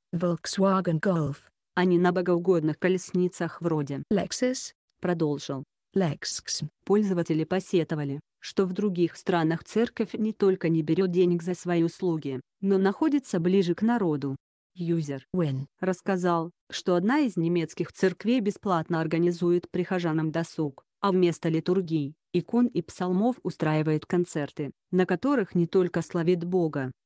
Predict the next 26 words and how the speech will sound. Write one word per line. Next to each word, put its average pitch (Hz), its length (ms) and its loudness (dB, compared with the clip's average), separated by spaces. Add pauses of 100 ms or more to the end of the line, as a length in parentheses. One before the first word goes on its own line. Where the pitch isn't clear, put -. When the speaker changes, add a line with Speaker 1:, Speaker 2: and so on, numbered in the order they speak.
Speaker 2:
но 214 220 2
и 269 180 6
исполняет 208 520 0
собственные 196 640 0
песни 190 420 0
на 214 120 2
хорошие 175 520 0
темы 170 300 0
с - 40 -12
хорошим 170 540 0
смыслом. 147 580 -2 (420)
По 185 60 2
его 170 300 4
словам, 185 540 0 (220)
прихожане 202 560 2
не 185 160 4
испытывают 156 580 -2
никакого 175 520 0
давления, 147 680 0 (220)
им 190 180 4
нравится 247 420 0
быть 233 200 0
частью 247 480 -2
прихода, 156 600 -2 (240)
так 240 220 0
же, 147 240 -4